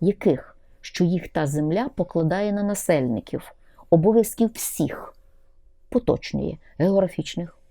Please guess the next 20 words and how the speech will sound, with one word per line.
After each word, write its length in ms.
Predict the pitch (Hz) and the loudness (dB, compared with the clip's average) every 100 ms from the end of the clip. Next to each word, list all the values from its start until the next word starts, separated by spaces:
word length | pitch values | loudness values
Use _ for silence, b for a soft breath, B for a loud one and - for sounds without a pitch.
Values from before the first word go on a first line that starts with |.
| _ _ - | _ _ -4
історичних, 840 | 190 - 190 151 143 156 165 - _ b b | -2 0 2 2 -2 -8 -8 -14 _ b b
геополітичних, 1080 | 139 185 196 196 175 170 143 - 147 160 - B B | -2 0 0 2 0 0 -4 -2 -6 -6 -12 B B
геокультурних 880 | 131 180 196 190 151 - 160 180 190 - B B B | -4 2 2 2 -2 0 -2 0 -4 -8 B B B
і 80 | 180 | 0
навіть 360 | 165 202 208 - | 2 0 -2 -2
історіософічних. 1200 | 190 - 208 208 202 - 190 - 143 - 156 - _ - - | -4 -2 -2 0 -2 -6 -6 -4 -6 -8 -10 -12 _ -20 -12
Але 220 | 143 151 | -2 0
ми 100 | 170 | 2
їх 180 | 170 - | 0 0
не 100 | 170 | -2
виконали. 560 | 160 170 143 147 143 165 _ _ _ _ _ _ | 0 -2 -4 -6 -8 -10 _ _ _ _ _ _
Чому? 320 | - 170 143 139 _ _ _ - - | -6 -2 -2 -6 _ _ _ -20 -6
Бо 140 | 151 | -2
не 100 | 147 | 0
виконували. 600 | 139 147 127 110 - - - - b b b | -2 -4 -6 -6 -8 -12 -14 -20 b b b
Грушевський 680 | 160 170 277 339 - 156 160 b b | 0 2 0 -2 -4 -6 -6 b b
залишив 600 | 151 151 196 247 - 170 | 2 4 4 2 2 0
біля 260 | 143 160 160 | 2 4 4
десятки 520 | 160 - 220 - 208 | 2 0 -2 0 0
біблій, 480 | 170 151 139 143 | 2 0 -2 -6